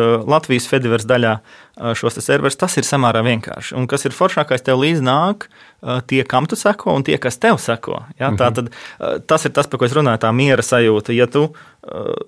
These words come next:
Speaker 1: nu, ja tu saproti, ka tev vairs nav pa ceļam, vai, vai, vai varbūt tiek paziņots, ka šis te projekts tiek slēgts, kaut kāds konkrēts servers, ja? Jo viņus uzturēt ir, eh, diezgan, eh, diezgan finanšu ietilpīgs pasākums, eh, tad tu vari pārcelties ar
Speaker 2: Mhm.
Speaker 1: visu savu,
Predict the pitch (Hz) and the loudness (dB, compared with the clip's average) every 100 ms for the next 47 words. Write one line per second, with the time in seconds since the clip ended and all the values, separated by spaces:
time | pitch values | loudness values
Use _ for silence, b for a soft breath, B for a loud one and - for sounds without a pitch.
0 | - 107 156 143 131 151 - 117 113 123 | -10 -2 0 0 0 0 2 0 0 0
1 | 123 127 - 127 131 302 202 135 110 117 | 2 2 0 -2 0 0 2 0 0 0
2 | 110 110 101 69 107 107 - 117 120 113 | 2 0 -4 -8 -12 -12 -14 -4 -4 2
3 | 120 127 139 127 123 117 139 120 113 113 | 2 4 2 0 0 -2 0 0 0 -2
4 | 107 - 110 107 107 117 110 - 127 107 | -4 -4 -2 0 -2 -6 -6 0 0 0
5 | - 107 - 190 156 - - b b b | -4 -8 -2 0 0 -4 -20 b b b
6 | - 113 110 - 117 - 104 - 120 113 | -6 -2 -2 -2 -2 -2 -4 -2 -4 -4
7 | - - 117 113 110 113 123 127 120 107 | -8 -8 -6 -4 -4 -4 -6 -6 -2 -2
8 | 104 127 - b b b b - 110 107 | -2 -4 -6 b b b b -8 -6 -2
9 | 120 120 120 113 113 110 110 107 107 _ | 0 0 0 0 0 0 0 -2 -6 _
10 | _ _ _ - - 117 110 120 113 139 | _ _ _ -14 -4 0 2 0 0 2
11 | 127 113 123 120 110 113 - 131 127 110 | 2 2 0 0 0 -2 -2 0 2 0
12 | 123 120 B B B - 101 117 123 196 | -2 -8 B B B -10 -6 -6 -4 -4
13 | 330 311 302 285 269 - 233 - 156 120 | -2 -4 -4 -4 -6 -2 -2 0 0 0
14 | 110 - - - 120 143 - 131 120 117 | -2 -4 -10 -4 -2 -2 -2 0 2 2
15 | 113 | 0